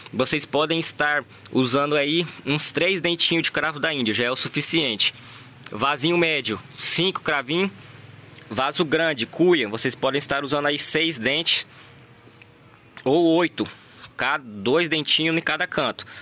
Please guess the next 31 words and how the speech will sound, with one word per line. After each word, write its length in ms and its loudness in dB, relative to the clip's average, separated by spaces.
Dois 240 0
aqui, 360 0
dois 380 0
lá, 240 0
dois 220 0
aqui 380 -2
e 60 -2
dois 220 2
ali. 280 0
Pessoal, 460 2
ele 160 -2
vai 120 0
fortalecer 800 0
bastante, 640 0
tá? 160 -2
As 120 -4
suas 180 2
orquídeas. 560 0
Vai 120 0
dar 140 0
uma 140 -2
visco-, 420 -2
viscosidade 960 0
aí 240 0
nas 260 -2
folhas 460 0
também. 400 -2
Vai 100 0
deixar 300 2
muito 260 -2
bacana. 480 -2